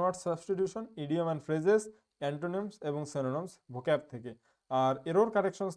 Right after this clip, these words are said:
থেকে তোমাদের এই যে এরর কারেকশন যে কোশ্চেন্সগুলো আসে, সেগুলো তোমাদের গ্রামারের উপর বেস করেই আসবে। তার জন্য তোমাদের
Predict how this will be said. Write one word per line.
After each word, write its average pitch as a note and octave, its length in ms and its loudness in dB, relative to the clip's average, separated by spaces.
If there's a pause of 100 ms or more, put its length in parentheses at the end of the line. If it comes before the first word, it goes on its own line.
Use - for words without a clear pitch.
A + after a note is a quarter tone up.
থেকে F#3+ 180 -2 (380)
তোমাদের E3+ 300 2 (120)
এই G3+ 200 8
যে A3 60 4 (120)
এরর G#3 220 2
কারেকশন G3+ 300 2 (100)
যে F#3 60 4
কোশ্চেন্সগুলো F3 580 0
আসে, F3+ 140 -2
সেগুলো F#3+ 440 2
তোমাদের G3 300 2 (640)
গ্রামারের G3 480 8
উপর G3+ 120 4 (120)
বেস E3+ 120 4 (100)
করেই G#3 260 6
আসবে। A#2+ 200 -4 (360)
তার D#3+ 180 4
জন্য G3+ 140 2 (140)
তোমাদের F#3+ 400 2